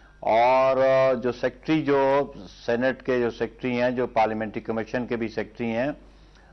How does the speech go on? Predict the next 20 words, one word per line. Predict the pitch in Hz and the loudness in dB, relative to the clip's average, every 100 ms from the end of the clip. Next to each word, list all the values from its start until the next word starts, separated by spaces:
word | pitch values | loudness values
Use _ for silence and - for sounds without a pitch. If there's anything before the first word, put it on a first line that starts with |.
| - | -16
वो | 120 123 160 170 139 | -6 0 2 4 4
अदालत | 117 120 143 - | 2 2 2 0
में | 147 139 | 0 2
ज़रूर | 120 123 147 147 | 2 2 2 2
गए, | 117 123 143 180 180 - 123 | 2 4 4 2 -2 -8 -8
और | 113 | -2
जब | 117 135 127 135 143 147 147 - - - - | 0 2 2 4 4 2 -2 -16 -20 -18 -6
ये | 120 151 | 0 2
उनको | 151 139 135 | 2 0 0
पैगाम | 127 117 113 120 | 2 4 4 2
दिया | 113 117 117 | 0 2 4
गया | 113 117 127 | 4 4 2
कि | 135 131 | 2 -2
जो | 113 117 | 0 0
parliamentary | - 113 110 110 104 | 2 0 0 -4 -6
committee | 117 113 117 110 120 | -6 -2 -2 -4 -2
ने | 117 | -2
reasons | 101 117 117 135 117 | 0 -2 0 -2 -2
दिए | 101 107 110 | -4 0 0
थे | 113 120 | 2 0